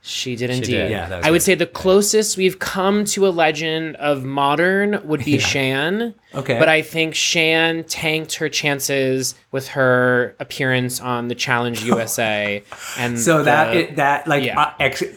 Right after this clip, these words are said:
Speaker 3: outside of Survivor moments impact the, your Legends
Speaker 2: Oh,
Speaker 3: cast?
Speaker 2: yeah.
Speaker 3: Oh.
Speaker 1: Yeah.
Speaker 2: Oh, yeah.
Speaker 3: Okay.
Speaker 1: Listen, we make the rules. Yeah.
Speaker 3: Right.
Speaker 1: No. Um, <laughs> so I would say Angelina, probably the last one. But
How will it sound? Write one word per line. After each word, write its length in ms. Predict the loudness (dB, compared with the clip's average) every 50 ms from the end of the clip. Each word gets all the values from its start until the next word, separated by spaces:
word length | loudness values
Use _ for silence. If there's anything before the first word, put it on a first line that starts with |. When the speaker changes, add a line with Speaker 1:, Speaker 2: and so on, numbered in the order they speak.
| -8 _ 2
Speaker 3:
outside 500 | 2 2 2 2 2 2 2 2 2 2
of 100 | 0 -2
Survivor 580 | -2 -2 -2 0 2 2 2 2 2 0 -2
moments 580 | -2 -2 -4 -4 -2 -2 -4 -4 -4 -6 -8 -6
impact 680 | -4 -6 -4 -4 -2 -2 0 0 -2 -4 -10 -20 -20 _ _ _ _ _ _ _ _ -10
the, 140 | -6 -6 -4
your 180 | -4 -4 -4 -2
Legends 460 | -2 -2 -2 0 -2 -2 -2 -2 -2
Speaker 2:
Oh, 40 | 0
Speaker 3:
cast? 340 | 2 2 2 2 0 -4 -8
Speaker 2:
yeah. 80 | -12 -18 -20 _ _ -14
Speaker 3:
Oh. 320 | -10 -10 -8 -8 -8 -6 -2
Speaker 1:
Yeah. 340 | 2 2 2 2 2 0 -2
Speaker 2:
Oh, 40 | -2
yeah. 180 | -2 -4 -6 -6
Speaker 3:
Okay. 60 | -6
Speaker 1:
Listen, 320 | -4 -2 -2 -2 -2 -2 -2
we 100 | -2 -2
make 160 | -2 -4 -4
the 100 | -4 -2
rules. 560 | 0 0 0 0 -2 -6 -14 -18 -16 -10 -4
Yeah. 240 | 0 0 2 2 0 -2
Speaker 3:
Right. 300 | -6 -8 -10 -10 -8 -8
Speaker 1:
No. 240 | -6 -6 -6 -8 -10 -10
Um, 420 | -8 -6 -6 -6 -6 -6 -6 -6 -8 -6
<laughs> 120 | -4 -4 -2
so 100 | 2 2
I 60 | 2
would 100 | 2 2
say 160 | 0 0 0
Angelina, 600 | 2 0 0 0 -2 -4 -2 -2 0 0 0 0 -2
probably 360 | -2 -2 -2 -2 -2 -4 -4
the 120 | -4 -4 -4
last 380 | -4 -2 -4 -4 -4 -6 -8
one. 220 | -8 -8 -8 -4 0
But 460 | 2 4 4 4 4 2 0 -2 -6